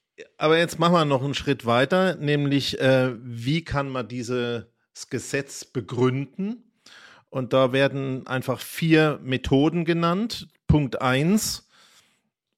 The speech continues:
ein Mietspiegel. Und ich glaub, das ist die wichtige Botschaft eins unseres Podcasts.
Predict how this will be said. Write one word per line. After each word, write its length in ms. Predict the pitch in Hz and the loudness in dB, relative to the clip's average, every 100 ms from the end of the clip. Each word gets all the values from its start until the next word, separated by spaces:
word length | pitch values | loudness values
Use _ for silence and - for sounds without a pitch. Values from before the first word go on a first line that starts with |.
| _ | _
ein 220 | 139 123 | -4 -2
Mietspiegel. 720 | 123 131 - - 170 175 226 285 _ _ _ _ _ _ - | -2 -4 -6 -6 -6 -4 -6 -6 _ _ _ _ _ _ -14
Und 180 | 131 | -10
ich 140 | 127 - | -10 -6
glaub, 180 | 139 139 | -6 -4
das 180 | 139 | -4
ist 240 | 156 - - | -4 -8 -10
die 140 | 127 | -10
wichtige 400 | 147 - 151 127 | -8 -10 -8 -8
Botschaft 680 | 107 139 156 - 160 147 - | -4 -4 -4 -4 -6 -6 -8
eins 420 | 123 135 156 - | -4 -2 -4 -6
unseres 480 | - 151 127 135 127 | -6 -6 -4 -2 -4
Podcasts. 720 | - 147 - - 139 143 - | -2 -4 -2 -2 0 0 -4